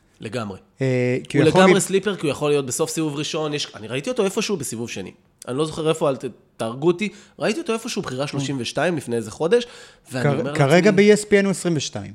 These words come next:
Speaker 1: יפה.
Speaker 2: שזה
Speaker 1: ו-
Speaker 2: נגיד
Speaker 1: כן.
Speaker 2: זהב, אם בבחירה עשרים ושתיים
Speaker 1: כן.
Speaker 2: מצאת את קווין פורטר ג'וניור,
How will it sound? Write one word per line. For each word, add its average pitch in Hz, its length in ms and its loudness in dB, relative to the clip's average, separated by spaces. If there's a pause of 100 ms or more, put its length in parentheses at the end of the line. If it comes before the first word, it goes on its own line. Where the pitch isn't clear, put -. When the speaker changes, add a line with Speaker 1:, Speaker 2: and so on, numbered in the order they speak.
(140)
Speaker 1:
יפה. 117 340 -4
Speaker 2:
שזה 180 260 0
Speaker 1:
ו- - 20 4
Speaker 2:
נגיד 233 340 4
Speaker 1:
כן. 180 80 -2
Speaker 2:
זהב, 143 460 2
אם 180 160 2
בבחירה 170 420 2
עשרים 170 220 -2
ושתיים 160 360 0
Speaker 1:
כן. 127 60 -2
Speaker 2:
מצאת 156 260 0
את 156 140 0
קווין 185 220 0
פורטר 220 420 2
ג'וניור, 240 400 0